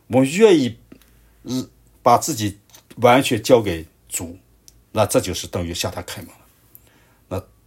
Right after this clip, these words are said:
对这样的信徒，他要进到他那里去，“我与他，他与我一同坐席。”在马太福音的二十二章，主耶稣就说到嘛，将来就是他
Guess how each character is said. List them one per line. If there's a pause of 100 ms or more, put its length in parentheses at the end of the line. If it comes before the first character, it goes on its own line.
对
这
样
的
信
徒，
他
要
进
到
他
那
里
去 (440)
，“我
与
他，
他
与
我
一
同
坐
席。” (1500)
在
马
太
福
音
的
二
十
二
章， (840)
主
耶
稣 (160)
就
说
到
嘛， (800)
将
来
就
是 (680)
他